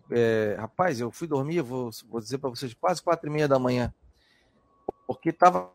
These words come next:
chovendo pra caramba. Caiu um toró aqui a partir das seis horas da tarde, foi coisa de louco.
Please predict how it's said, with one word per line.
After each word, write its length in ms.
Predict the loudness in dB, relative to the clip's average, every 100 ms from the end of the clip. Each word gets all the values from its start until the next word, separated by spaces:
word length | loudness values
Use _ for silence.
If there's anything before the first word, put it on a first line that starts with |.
| _ 0
chovendo 600 | 0 0 -4 0 0 0
pra 220 | 0 2 4
caramba. 340 | 2 0 -2 4
Caiu 240 | 4 6
um 80 | 0
toró 460 | 2 8 10 10
aqui 160 | 8 4
a 60 | 2
partir 260 | 0 0
das 200 | -2 -2
seis 300 | -2 -2 2
horas 240 | 4 4 2
da 120 | 0
tarde, 280 | 2 2 2
foi 220 | -2 -2
coisa 280 | 0 -2 -2
de 100 | 4
louco. 420 | 6 6 2